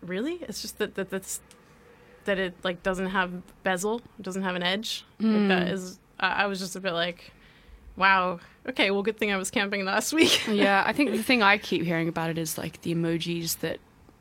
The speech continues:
Speaker 2: mimic your face. So you can have a, instead of you saying something, you can send in an emoji which is, like, a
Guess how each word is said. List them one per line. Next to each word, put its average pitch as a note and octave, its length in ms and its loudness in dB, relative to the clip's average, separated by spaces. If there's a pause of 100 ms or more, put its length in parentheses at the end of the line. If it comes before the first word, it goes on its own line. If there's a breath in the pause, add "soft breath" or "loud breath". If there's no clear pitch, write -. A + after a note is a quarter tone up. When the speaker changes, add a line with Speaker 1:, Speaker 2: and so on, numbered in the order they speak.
(180)
Speaker 2:
mimic F3 420 0
your D#3+ 100 -4
face. - 540 -4 (240 loud breath)
So - 160 -8
you E3+ 80 -4
can F3 120 -4
have F3 160 -4
a, E3+ 120 -4 (360)
instead F3+ 240 -2
of E3 80 -4
you F3 240 0
saying E3 280 0
something, E3+ 340 -2
you D#3+ 100 -2
can E3+ 280 -4 (420 soft breath)
send F3+ 260 0
in F3+ 100 0
an F3 180 2
emoji E3+ 400 0
which - 320 -6 (680 soft breath)
is, F3+ 120 -4
like, F3+ 140 -2
a F3 120 0